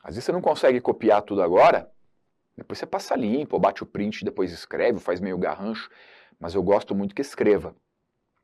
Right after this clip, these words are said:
Por quê, Thales? Poxa, que a gente tá fazendo resumos aqui junto.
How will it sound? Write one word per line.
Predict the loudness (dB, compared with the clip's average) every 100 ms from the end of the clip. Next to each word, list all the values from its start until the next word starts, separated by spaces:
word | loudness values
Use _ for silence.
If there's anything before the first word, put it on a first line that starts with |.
| _ _ _ -8 2
Por | 4
quê, | 4
Thales? | 6 6 6 4
Poxa, | 4 4
que | 0
a |
gente | -6
tá |
fazendo | -4 -2
resumos | 0 -2 2 2 2 -2
aqui | -6 -8
junto. | -10 -12 -16